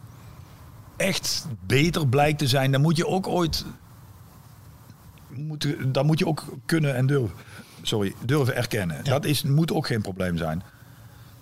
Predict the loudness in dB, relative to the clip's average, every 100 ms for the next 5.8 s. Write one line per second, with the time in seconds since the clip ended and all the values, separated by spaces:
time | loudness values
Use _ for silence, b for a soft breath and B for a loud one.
0 | B B -18 -18 0 4 6 6 4 4
1 | 4 4 4 0 -6 -10 -4 -2 -2 -2
2 | 2 2 2 0 -2 -4 -10 -20 -16 -4
3 | 0 0 0 0 0 2 2 2 0 -2
4 | -4 -8 -10 -10 -2 0 2 2 2 2
5 | 2 2 2 2 0 0 0 -2